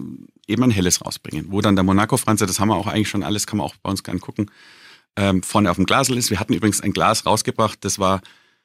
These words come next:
ähm, genau das gleiche, äh, oder eins zu eins, also derselbe Hersteller und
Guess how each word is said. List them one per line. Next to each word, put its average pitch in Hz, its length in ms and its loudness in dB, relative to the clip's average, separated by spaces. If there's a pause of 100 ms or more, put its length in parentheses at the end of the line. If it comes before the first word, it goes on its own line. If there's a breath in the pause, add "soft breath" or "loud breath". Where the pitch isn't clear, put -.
(420 soft breath)
ähm, 98 140 -2
genau 104 280 4
das 131 140 0
gleiche, 110 500 0
äh, - 80 -2
oder 107 240 0
eins 120 220 4
zu - 120 -6
eins, - 200 0
also - 160 -12 (340)
derselbe 95 280 2
Hersteller 113 440 0
und 92 240 -6